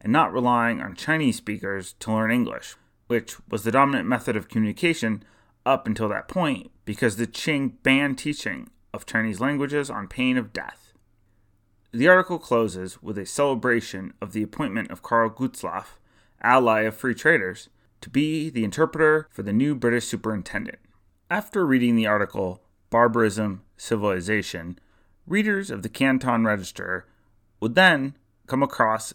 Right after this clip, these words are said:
an English translation of the most recent proclamation by the Daoguang Emperor against the importation of opium.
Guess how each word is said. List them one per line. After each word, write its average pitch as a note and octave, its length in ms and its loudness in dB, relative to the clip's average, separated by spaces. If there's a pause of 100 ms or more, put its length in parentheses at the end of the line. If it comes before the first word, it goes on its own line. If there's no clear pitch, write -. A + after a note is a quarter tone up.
(140)
an - 100 -8
English E3+ 280 0
translation G2 840 -8
of - 120 -14
the G#2 60 -2
most E3 300 0
recent C3+ 440 -6
proclamation G#2 800 -4 (380)
by - 100 -14
the F#2 100 -6
Daoguang A#2+ 640 2
Emperor G#2 520 -6 (360)
against A#2 400 0
the A2 120 -2
importation A#2 800 -2
of F#2+ 180 -6
opium. - 440 -6